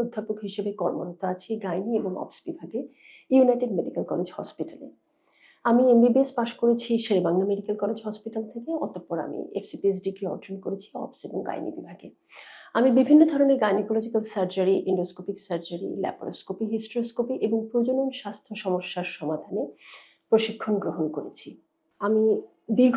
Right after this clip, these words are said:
পনেরো বছর ধরে স্ত্রীরোগ সংক্রান্ত সমস্যার সমাধানে কাজ করে যাচ্ছি। এর আগে আমি শহীদ সরোয়ার্দী মেডিকেল কলেজ হাসপাতালে আবাসিক সার্জন হিসেবে কর্মরত ছিলাম।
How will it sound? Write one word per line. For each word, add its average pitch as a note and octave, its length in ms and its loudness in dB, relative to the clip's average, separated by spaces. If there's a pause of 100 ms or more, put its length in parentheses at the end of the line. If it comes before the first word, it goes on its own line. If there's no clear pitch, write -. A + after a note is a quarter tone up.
(160)
পনেরো C4 340 6
বছর G#3+ 260 0 (120)
ধরে E3 200 0 (560)
স্ত্রীরোগ C4 480 6 (120)
সংক্রান্ত F#3+ 380 0 (140)
সমস্যার E3+ 480 -2
সমাধানে F#3+ 360 -4 (120)
কাজ - 120 -2 (120)
করে - 200 -8
যাচ্ছি। - 320 -12 (720)
এর G#3+ 140 8 (100)
আগে F#3+ 180 0 (100)
আমি A3+ 140 2 (140)
শহীদ B3 300 4
সরোয়ার্দী A3 400 0
মেডিকেল F#3+ 340 2
কলেজ F3 180 -2 (100)
হাসপাতালে F3 480 -8 (380)
আবাসিক G3+ 440 0
সার্জন F#3 300 -4 (100)
হিসেবে F#3 240 -6 (100)
কর্মরত - 380 -6 (120)
ছিলাম। - 260 -10